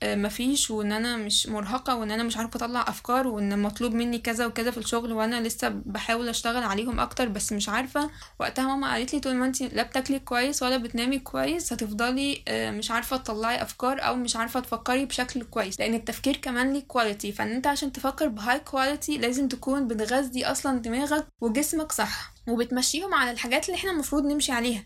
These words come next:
أكل، نوم، رياضة، مية، دول أربع أساسيات في الحياة لازم نكون بنعملهم." فمن وقتها الصراحة، يعني، ده الحاجة، ده السبب ال-، اللي خلاني، آه، أبدأ إن أنا، لأ،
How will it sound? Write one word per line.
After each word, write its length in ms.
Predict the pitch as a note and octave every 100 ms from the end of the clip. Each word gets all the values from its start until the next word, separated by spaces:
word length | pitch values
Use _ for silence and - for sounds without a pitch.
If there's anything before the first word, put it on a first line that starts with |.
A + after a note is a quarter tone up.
| -
أكل، 360 | B3 B3 A3+
نوم، 260 | G#3+ B3+ B3
رياضة، 360 | G#3 G#3 A#3+ A3+
مية، 320 | A3+ C4 A3+
دول 300 | G#3 D#4 - - -
أربع 360 | - E4 D4+
أساسيات 400 | C4 A#3+ - C4
في 100 | C#4+
الحياة 320 | C4 - A3 A3
لازم 280 | A#3+ C#4
نكون 300 | B3 A#3 B3+
بنعملهم." 560 | B3 A3 G#3 B3+ D4+ F#4 - _ _ _ _ -
فمن 460 | - A#3 C4 C4
وقتها 300 | A3 A3 D4
الصراحة، 420 | C#4+ - B3 - C#4
يعني، 160 | A3+
ده 80 | A3
الحاجة، 320 | B3+ C4+ C4
ده 240 | C4 - A#3+
السبب 360 | - C4+ C4+
ال-، 340 | A#3+ G3+ F#3+ -
اللي 160 | G#3
خلاني، 560 | G#3 A3+ A3 C4 C#4+ -
آه، 400 | G#3+ G#3 G3+ -
أبدأ 240 | A3+ A3 -
إن 80 |
أنا، 160 | A3+ B3
لأ، 120 | A#3+